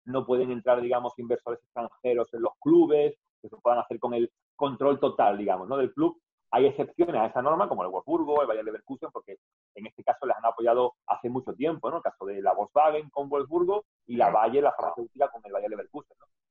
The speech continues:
Speaker 1: Pero el R B Leipzig entra ahí un poco de aquella manera hace diez años, eh, por la marca Red Bull, que, que
Speaker 2: Claro.
Speaker 1: invierte comprando un equipo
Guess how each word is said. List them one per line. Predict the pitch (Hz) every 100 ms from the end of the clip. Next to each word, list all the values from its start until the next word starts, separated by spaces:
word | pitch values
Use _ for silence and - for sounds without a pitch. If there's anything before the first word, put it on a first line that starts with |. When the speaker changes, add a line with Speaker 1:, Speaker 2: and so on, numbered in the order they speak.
| _
Speaker 1:
Pero | - 143 170 180
el | 143 151 123
R | 151 156 165
B | 170
Leipzig | 170 185 185 - 185
entra | 165 170 170
ahí | 170
un | 170 156
poco | 190 185 175 - _ _ -
de | 127
aquella | 165 165
manera | 160 156 180 165 - -
hace | - -
diez | 147 147
años, | 165 165 156 180 _
eh, | 117 113 113
por | 113
la | 107
marca | 123 120 127
Red | 131 123
Bull, | 165 220 _
que, | - 101 -
que | 104
Speaker 2:
Claro. | 104
Speaker 1:
invierte | 98 - -
comprando | 113 110 113 120
un | 131
equipo | 120 - - 98